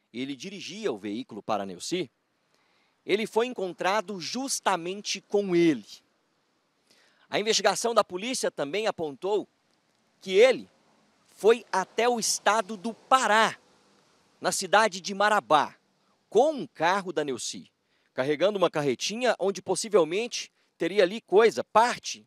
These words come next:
da mudança dele. Ou seja, o Alair pretendia deixar o estado.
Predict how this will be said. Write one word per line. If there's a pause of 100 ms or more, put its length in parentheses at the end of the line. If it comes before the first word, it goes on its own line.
(160)
da
mudança
dele. (600)
Ou
seja, (920)
o
Alair
pretendia
deixar (400)
o
estado.